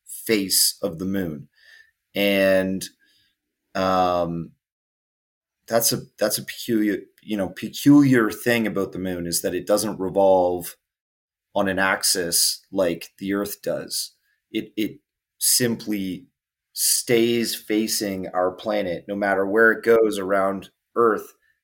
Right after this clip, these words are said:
one face is constantly being shown. Anyways, um,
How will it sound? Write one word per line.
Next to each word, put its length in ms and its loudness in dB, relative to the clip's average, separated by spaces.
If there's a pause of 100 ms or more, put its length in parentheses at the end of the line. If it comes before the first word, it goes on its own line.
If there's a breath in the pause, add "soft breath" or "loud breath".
(280)
one 420 2
face 440 0
is 100 -8
constantly 680 -2
being 280 -10
shown. 440 -6 (720 loud breath)
Anyways, 720 4
um, 420 2